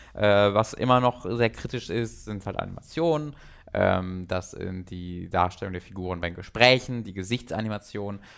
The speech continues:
Äh, also da ist das Spiel immer noch sehr, sehr, äh, okay, weiß ich nicht. Ähm, dafür haben die Leute Mäntel, die sehr gut im Wind flattern.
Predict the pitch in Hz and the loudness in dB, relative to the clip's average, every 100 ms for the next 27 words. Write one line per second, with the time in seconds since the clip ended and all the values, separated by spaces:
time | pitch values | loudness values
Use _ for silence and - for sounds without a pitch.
0 | - 98 98 98 - 107 113 110 110 110 | -10 -2 2 2 6 8 8 4 -10 -8
1 | 107 107 101 - 104 101 101 98 147 135 | -6 -4 -6 0 2 2 0 0 4 4
2 | 139 175 196 311 381 415 508 381 - 370 | 6 4 4 2 2 2 0 -2 -4 -4
3 | 381 381 370 339 330 330 302 - 269 - | 0 2 0 0 -2 -2 -8 -6 -8 -10
4 | - - - 117 113 113 - - 127 - | -18 -8 4 4 4 2 -6 -2 -2 0
5 | 147 175 220 165 156 147 139 135 123 120 | -2 0 2 2 2 0 -2 -2 2 2
6 | 165 175 156 139 131 127 120 113 110 - | 2 0 0 0 -4 -4 -6 -6 -8 -10
7 | 107 - | -12 -12